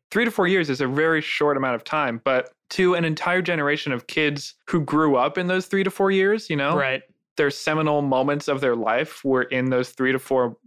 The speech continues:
Speaker 1: years.
Speaker 2: Right.
Speaker 1: It's like you and I and, like, MySpace, or it's like we have such fond memories of
Speaker 2: Mm-hmm.
Speaker 1: spending, like,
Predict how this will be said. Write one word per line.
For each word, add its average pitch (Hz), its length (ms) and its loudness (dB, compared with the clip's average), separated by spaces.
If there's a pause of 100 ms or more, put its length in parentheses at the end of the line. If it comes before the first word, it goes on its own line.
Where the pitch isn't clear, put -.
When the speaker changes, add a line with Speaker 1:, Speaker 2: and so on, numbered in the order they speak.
(120)
Speaker 1:
years. 143 460 0 (440)
Speaker 2:
Right. 135 280 -2 (140)
Speaker 1:
It's 160 200 0
like 185 200 0
you 160 200 2
and 160 80 0
I 151 180 0
and, 135 180 -2
like, 123 200 -2
MySpace, 123 800 0
or 131 120 2
it's 131 140 -4
like 131 180 0
we 143 120 0
have 135 120 0
such 165 240 -2
fond 151 440 0
memories 143 440 0
of 120 380 0
Speaker 2:
Mm-hmm. 165 380 -4
Speaker 1:
spending, 151 320 0
like, 131 240 -2